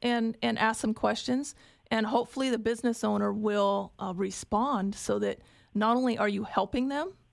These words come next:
by pointing out that, you know, whatever it is, um, but now they're forced, hopefully, to engage, and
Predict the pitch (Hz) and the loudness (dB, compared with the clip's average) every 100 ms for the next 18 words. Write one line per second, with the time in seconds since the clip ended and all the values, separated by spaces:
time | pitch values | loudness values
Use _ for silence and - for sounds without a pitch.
0 | _ _ - 202 196 190 - 196 202 190 | _ _ 0 2 4 0 -2 -2 0 0
1 | 180 214 - 196 185 - - 208 170 165 | 2 0 -2 -4 -4 -6 -8 -2 0 0
2 | 170 175 180 208 240 208 - - - - | 0 0 0 0 0 -2 -4 -16 -18 -12
3 | - 208 220 214 202 220 214 208 214 214 | -2 0 2 0 0 0 2 2 2 0
4 | 220 233 269 254 208 196 196 - - _ | 0 2 2 0 0 0 -2 -10 -12 _
5 | _ _ - 165 185 180 240 - - 208 | _ _ -2 -2 -2 -2 -2 -2 0 2
6 | 214 196 175 185 208 - - - - 220 | 0 0 0 0 -2 -8 -16 -16 -2 0
7 | 214 | 0